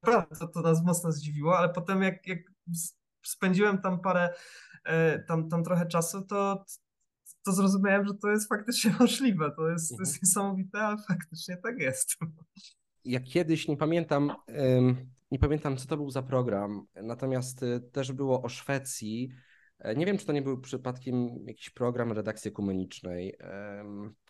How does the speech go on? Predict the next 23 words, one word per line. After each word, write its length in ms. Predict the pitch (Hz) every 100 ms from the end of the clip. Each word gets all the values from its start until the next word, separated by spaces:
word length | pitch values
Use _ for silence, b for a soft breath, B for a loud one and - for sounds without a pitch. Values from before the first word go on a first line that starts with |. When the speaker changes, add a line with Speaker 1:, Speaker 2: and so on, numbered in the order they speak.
| -
Speaker 1:
Mhm. 320 | 120 185 - _
Speaker 2:
em, 680 | 123 127 123 123 120 123 127 _ - _ _ 147
I 360 | 143 135 135 127
w 60 | 127
tym 180 | 165
programie, 580 | 160 147 139 143 143 139
e, 160 | 131 127 127 - - 123 120 120 120 113
redaktorka 760 | 117 131 123 - 131 135 127 117
powiedziała, 640 | 120 123 117 123 123 123
że 600 | 110 120 117 117 117 117 -
to, 100 | 123
co 180 | 127 123
różni 420 | 131 127 127 117
Szwecję 420 | - 131 127 101
od 100 | 110
Polski, 460 | - 127 135 - 123
to 100 | 110
jest 400 | 113 - - -
to, 320 | 120 117 -
w 60 | -
sensie 260 | 123 -
polskie 300 | - 135 135
społeczeństwo 840 | 120 113 110 160 180 - - 95